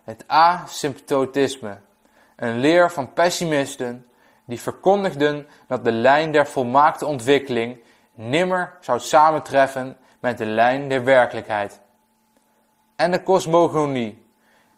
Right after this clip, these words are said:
die een nieuwe wereldorde van ongebreideld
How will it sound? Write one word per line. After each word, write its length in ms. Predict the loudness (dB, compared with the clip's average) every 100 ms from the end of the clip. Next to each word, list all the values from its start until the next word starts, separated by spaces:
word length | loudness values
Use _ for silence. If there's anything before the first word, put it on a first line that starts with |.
| _
die 260 | -10 -4 -2
een 80 | -2
nieuwe 340 | 2 4 4
wereldorde 800 | 4 4 2 2 2 2 2 -2 -10 _
van 240 | -4 -4 -2
ongebreideld 1040 | -2 0 -2 -2 4 4 6 4 0